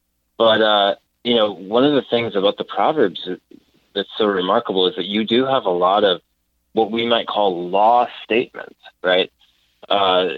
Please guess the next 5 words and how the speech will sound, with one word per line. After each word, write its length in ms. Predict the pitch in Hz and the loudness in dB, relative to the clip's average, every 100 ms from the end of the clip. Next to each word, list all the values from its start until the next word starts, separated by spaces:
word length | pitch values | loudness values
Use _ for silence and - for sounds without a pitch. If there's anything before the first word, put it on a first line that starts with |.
| - - | -10 -2
admonitions, 960 | 110 117 117 110 117 - 85 57 53 - - _ _ - - | 0 0 0 0 2 0 -4 -8 -14 -14 -16 _ _ -20 -16
advice 840 | - 90 104 110 98 - - - - _ _ _ _ _ _ _ - | -14 -8 0 2 2 -4 -12 -12 -14 _ _ _ _ _ _ _ -6
for 160 | 113 107 | -4 0
everyday 480 | 104 107 104 98 90 | 2 4 4 2 2
living. 440 | 92 98 80 | 2 0 -2